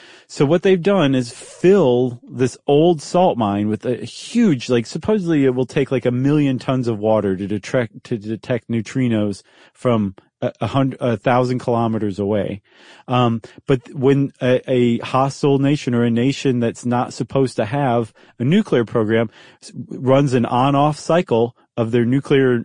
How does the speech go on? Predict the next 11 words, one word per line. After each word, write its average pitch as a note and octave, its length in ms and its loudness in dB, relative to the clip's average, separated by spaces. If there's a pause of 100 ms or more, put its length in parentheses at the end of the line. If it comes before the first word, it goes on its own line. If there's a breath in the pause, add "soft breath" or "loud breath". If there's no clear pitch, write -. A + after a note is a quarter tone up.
uh, A2+ 320 -2
re-, A#2+ 300 -4
enrichment C3 760 -2 (320)
reactor, A2+ 640 0 (120)
or, A#2 280 -2
uh, C3+ 120 -2 (160)
they're B2 320 2
enriching B2+ 580 0
their A#2 140 0
nuclear B2 480 0
material, A2 640 0